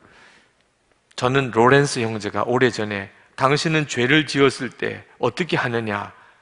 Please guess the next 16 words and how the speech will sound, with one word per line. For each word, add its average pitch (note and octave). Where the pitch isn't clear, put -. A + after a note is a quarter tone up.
질문을 C3+
받았을 A2
때 A2
나는 D3+
그저 C#3
"하나님께 C3+
고백하고 B2
나서 G2
계속 G#2
살지요" G#2+
라고 A2+
말씀하였다는데 G2+
이제 D#3+
로렌스 C#3+
형제의 B2+
말을 G2